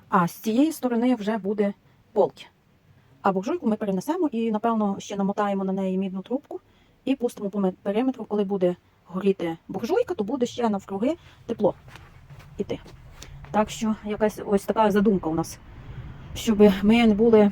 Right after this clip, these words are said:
м, залежні від світла, від газу, і використали насамперед більше таких, ем, наших природних матеріалів. Так що, кому цікаво було, підписуйтеся, слідкуйте, кладіть нам уподобайки,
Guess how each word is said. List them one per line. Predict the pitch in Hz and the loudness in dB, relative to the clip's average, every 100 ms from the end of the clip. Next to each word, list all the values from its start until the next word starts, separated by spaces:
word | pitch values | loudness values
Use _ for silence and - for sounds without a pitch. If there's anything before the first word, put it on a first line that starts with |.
| - | 2
м, | 196 190 190 190 185 180 180 175 | -2 2 2 2 2 0 0 2
залежні | 202 220 214 190 | 6 6 6 2
від | 190 | 0
світла, | 220 254 220 | -4 -2 -2
від | 180 | -2
газу, | 180 254 233 233 233 - - - - | 2 2 2 0 -2 -6 -20 -20 -10
і | 214 220 220 214 202 196 | -4 0 2 4 4 2
використали | 208 220 208 - 202 196 190 - | 2 0 -2 -2 2 4 4 0
насамперед | 202 214 202 214 226 - | -4 -4 -4 0 -2 -2
більше | 196 208 208 196 | -4 -4 -2 -4
таких, | 196 185 - | 0 -2 -2
ем, | 170 85 - - 180 185 - - - - - | -6 -6 -6 -8 -8 -10 -12 -18 -20 -12 0
наших | 208 208 - | 0 0 -2
природних | 208 208 185 175 | 2 4 2 -2
матеріалів. | - 180 175 175 - | -8 -6 -6 -6 -8
Так | 202 | -10
що, | - | -10
кому | 202 214 | -6 -4
цікаво | 202 - 240 262 | -4 0 0 0
було, | 226 233 233 - - - | 2 2 0 -4 -20 -2
підписуйтеся, | 214 - 233 285 285 269 254 240 | -2 4 4 4 -2 -4 -2 -2
слідкуйте, | - 214 - 240 294 277 | 0 0 0 2 2 2
кладіть | 254 226 240 208 | 0 0 0 -2
нам | 190 | -2
уподобайки, | 175 175 175 226 285 - | -4 -4 2 4 4 0